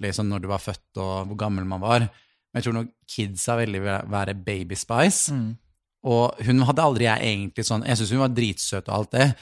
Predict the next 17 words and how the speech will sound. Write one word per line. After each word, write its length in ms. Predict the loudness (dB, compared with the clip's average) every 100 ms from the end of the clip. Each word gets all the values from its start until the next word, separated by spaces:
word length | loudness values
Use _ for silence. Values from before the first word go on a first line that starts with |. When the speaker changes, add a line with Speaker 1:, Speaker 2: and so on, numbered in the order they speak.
| -12 _ -2
Speaker 1:
men 160 | 0 2
Gary 260 | 2 2
var 120 | 0 -2
liksom 220 | -2 -2
min, 220 | -2 -4
liksom, 340 | -4 -4 -6 -4
hun 160 | -2
ville 200 | -2 -2
jeg 100 | -2
være. 400 | -2 0 2 2 0 _ _ _ _ _ -2
Mens 120 | 2
jeg 60 | 2
vet 140 | 2
at 80 | -2
det 100 | -6
folk 360 | -6 -6 -4
litt, 160 | -4 -8